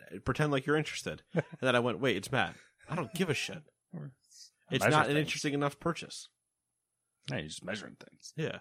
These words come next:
Speaker 1: like, all right, I'm just measuring shit, whatever. <laughs> This is what dating apps do to you, you know what I mean?
Speaker 2: Oh, yeah.
Speaker 1: Oh, tell me about, no.
Speaker 2: Tell me more.
Speaker 1: Oh, God.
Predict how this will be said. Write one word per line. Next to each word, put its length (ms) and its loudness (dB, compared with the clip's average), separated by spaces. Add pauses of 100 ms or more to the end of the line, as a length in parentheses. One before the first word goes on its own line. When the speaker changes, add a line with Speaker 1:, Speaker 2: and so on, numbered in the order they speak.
Speaker 1:
like, 160 -8
all 100 -2
right, 120 -2
I'm 240 -6
just 160 -14
measuring 300 -4
shit, 240 -12
whatever. 320 -8 (2000)
<laughs> 80 -8 (1700)
This 120 0
is 80 -2
what 220 -4
dating 260 0
apps 180 -12
do 140 -8
to 80 -12
you, 80 -10
you 80 -14
know 60 -12
what 80 -8
I 40 -10
mean? 140 -8 (260)
Speaker 2:
Oh, 120 2
yeah. 80 2 (840)
Speaker 1:
Oh, 300 2
tell 260 0
me 140 2
about, 340 0
no. 180 -2
Speaker 2:
Tell 260 10
me 140 10
more. 540 8 (680)
Speaker 1:
Oh, 80 -12 (260)
God. 100 -18